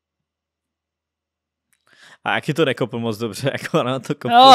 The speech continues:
Speaker 1: to
Speaker 2: jakože,
Speaker 1: stahovno.
Speaker 2: jo.
Speaker 1: Ale šel na druhou stranu, no, ale vůbec to nešlo k tyči.
Speaker 2: Chceme
Speaker 1: Ale co
Speaker 2: trošku
Speaker 1: to mají za
Speaker 2: drámu,
Speaker 1: ty
Speaker 2: ne?
Speaker 1: helmy, ty Chorvati, vidíš to?
Speaker 2: Z vodného póla.
Speaker 1: Mega
Speaker 2: Žabky.
Speaker 1: divný.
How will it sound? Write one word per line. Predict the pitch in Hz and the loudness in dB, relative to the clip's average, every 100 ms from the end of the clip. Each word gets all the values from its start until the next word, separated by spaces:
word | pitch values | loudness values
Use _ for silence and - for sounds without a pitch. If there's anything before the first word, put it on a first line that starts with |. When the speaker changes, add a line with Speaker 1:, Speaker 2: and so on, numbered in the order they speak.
| 220 | 8
Speaker 1:
to | |
Speaker 2:
jakože, | 208 185 196 | 8 6 6
Speaker 1:
stahovno. | 196 139 202 | 6 4 0
Speaker 2:
jo. | 175 - _ - - _ | -2 -6 _ -20 -20 _
Speaker 1:
Ale | 160 151 | -6 -4
šel | 143 160 | -2 0
na | 156 | 0
druhou | 151 160 | 0 0
stranu, | - 160 160 143 | 0 -2 -2 -2
no, | 123 | 0
ale | 135 | 0
vůbec | 127 139 139 | -2 -6 -6
to | 147 | -6
nešlo | 123 135 | -8 -8
k | - | -10
tyči. | 139 - 95 85 _ _ _ _ _ _ _ _ _ _ _ _ _ _ _ _ _ _ _ _ _ _ _ _ _ - | -12 -12 -16 -16 _ _ _ _ _ _ _ _ _ _ _ _ _ _ _ _ _ _ _ _ _ _ _ _ _ -4
Speaker 2:
Chceme | 170 214 | 0 2
Speaker 1:
Ale | |
co | 214 | 2
Speaker 2:
trošku | 185 | 0
Speaker 1:
to | 202 | 2
mají | 160 | 4
za | |
Speaker 2:
drámu, | 151 180 151 | 6 6 4
Speaker 1:
ty | |
Speaker 2:
ne? | 131 | 0
Speaker 1:
helmy, | 113 117 160 185 | -2 -2 -4 -6
ty | 165 | -6
Chorvati, | - 131 117 110 107 | -4 -4 -4 -6 -10
vidíš | 104 98 - | -12 -14 -16
to? | 92 110 190 _ _ _ _ _ _ _ _ _ _ _ _ _ _ _ _ _ - - 131 | -14 -14 -16 _ _ _ _ _ _ _ _ _ _ _ _ _ _ _ _ _ -20 -20 -16
Speaker 2:
Z | 117 | -6
vodného | 156 175 | -2 -2
póla. | 151 160 156 117 _ _ _ _ _ _ - | -2 0 0 -2 _ _ _ _ _ _ -20
Speaker 1:
Mega | 110 104 98 113 | -16 -14 -10 -10
Speaker 2:
Žabky. | |
Speaker 1:
divný. | 98 92 107 107 | -10 -14 -18 -20